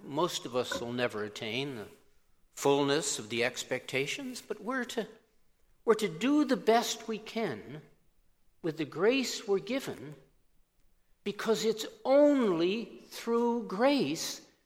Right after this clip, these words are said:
that we can approach what is impossible for mankind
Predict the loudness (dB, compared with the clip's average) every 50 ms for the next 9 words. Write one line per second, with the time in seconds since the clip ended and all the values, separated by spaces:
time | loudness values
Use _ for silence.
0 | _ 0 0 0 4 2 2 4 4 0 0 2 2 4 2 2 0 -2 -4 -2
1 | 4 6 8 8 8 6 2 0 -2 0 0 0 0 -2 -8 -16 -20 _ _ _
2 | _ _ _ _ _ _ _ _ _ _ _ _ _ _ _ _ _ _ _ _
3 | -2 0 0 -2 -2 -2 -4 -4 -4 -8 -8 -4 -2 -2 -2 -4 -6 -8 -6 -4
4 | -4 -4 -4 -4 -6 -4 0 0 0 0 0 -2 -6 -8 -6 -4 -4 -2 -2 -4
5 | -6 -8 -10